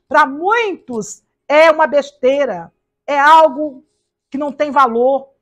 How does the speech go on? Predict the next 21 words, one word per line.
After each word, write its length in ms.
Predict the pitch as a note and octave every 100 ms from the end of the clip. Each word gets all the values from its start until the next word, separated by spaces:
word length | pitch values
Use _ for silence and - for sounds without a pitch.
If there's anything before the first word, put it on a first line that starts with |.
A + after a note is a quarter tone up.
| _ _ _ _ _ _ -
Nós 540 | A#3 D#4+ F4+ F4+ -
entendemos 680 | E4 D#4+ C#4 A3+ E4 D#4+ B3
muito 260 | D4+ D4+
bem 560 | A3+ A#3 D4+ D#4+ G#3 E3+ _ _
que 80 | C4
quando 360 | - D#4+ F#4
Jesus 580 | D#4 E4 C#4+ G3 D4+ F4+
foi 140 | - D4+
apresentado 760 | C#4+ C#4+ C#4 C4 A3+ C#4 C#4
pra 180 | C4 A#3
nós, 600 | G#3 A3 C#4 E4 D#4 _ _ _ -
nós 340 | A#3 D#4 E4
o 80 | E4
aceitamos 720 | E4+ E4 D4+ C4 - D4+ D#4
como 140 | -
um 100 | D4
bom 300 | B3 A3 E4+
tesouro, 840 | E4+ D4+ F3+ F#3+ B3 C4 B3+ F3+ E3+ _ _ _
como 180 | C#4 E4
tesouro 560 | D#4+ E4 G#3+ D4 F4 F#4
escondido. 960 | F4 - C#4+ F3 A3 C#4 G3 F#3+ F#3